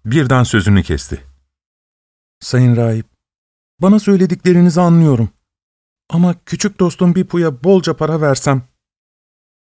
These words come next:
benim yerime o ölemez mi?" Rahip onunla alçak sesle konuşmaya devam ettikçe, küçük veliahtın şaşkınlığı giderek artıyordu. Rahip sözlerini bitirdiğinde,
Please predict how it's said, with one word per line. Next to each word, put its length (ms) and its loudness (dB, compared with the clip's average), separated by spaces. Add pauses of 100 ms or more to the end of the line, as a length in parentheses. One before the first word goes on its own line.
(120)
benim 300 4
yerime 260 4
o 220 4
ölemez 400 2
mi?" 180 0 (1300)
Rahip 400 0
onunla 320 2
alçak 360 0
sesle 300 -2
konuşmaya 520 0
devam 340 0
ettikçe, 540 -4 (500)
küçük 360 -8
veliahtın 500 0
şaşkınlığı 600 0
giderek 440 -2
artıyordu. 720 -2 (800)
Rahip 360 -2
sözlerini 540 -2
bitirdiğinde, 800 0